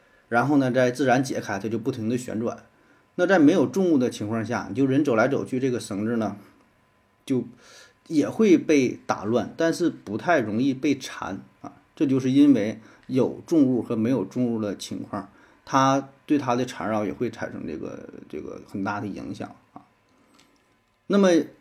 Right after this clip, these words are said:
又有人问了，那按这说的话，那你充电器的结构也是不均匀的呀，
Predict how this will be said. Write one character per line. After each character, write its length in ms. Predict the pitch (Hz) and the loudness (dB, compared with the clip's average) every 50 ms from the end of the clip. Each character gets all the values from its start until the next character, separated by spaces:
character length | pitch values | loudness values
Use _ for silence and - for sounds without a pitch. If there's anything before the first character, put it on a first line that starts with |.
| _ _ | _ _
又 120 | 180 175 | 6 6
有 100 | 151 120 | 6 6
人 160 | 113 107 110 | 6 4 4
问 200 | 117 131 131 120 | 2 2 0 0
了， 240 | 101 90 87 - - - - | -2 -4 -6 -8 -12 -16 -18
那 80 | - | -12
按 180 | - 147 170 170 | -6 -4 -2 0
这 140 | 190 180 151 | 0 0 0
说 160 | 160 156 151 | 0 2 2
的 100 | 143 135 | 2 2
话， 140 | 135 139 127 | 0 -2 0
那 120 | 135 143 | 2 2
你 100 | 143 127 | 2 2
充 180 | 131 - - 151 | 2 -2 0 0
电 160 | 156 156 151 | 2 2 0
器 160 | 147 - 185 | 0 0 0
的 140 | 156 139 117 | 0 0 0
结 180 | 98 110 110 107 | 0 0 -2 -2
构 160 | 117 117 113 | 0 -2 -2
也 80 | 107 - | -4 -4
是 140 | - 110 | -6 -6
不 120 | 101 - 123 | -4 -4 -6
均 240 | 110 - 120 113 113 | -4 -2 -4 -2 -2
匀 200 | 104 92 - - | -4 -4 -6 -8
的 80 | - - | -10 -12
呀， 140 | - - | -14 -16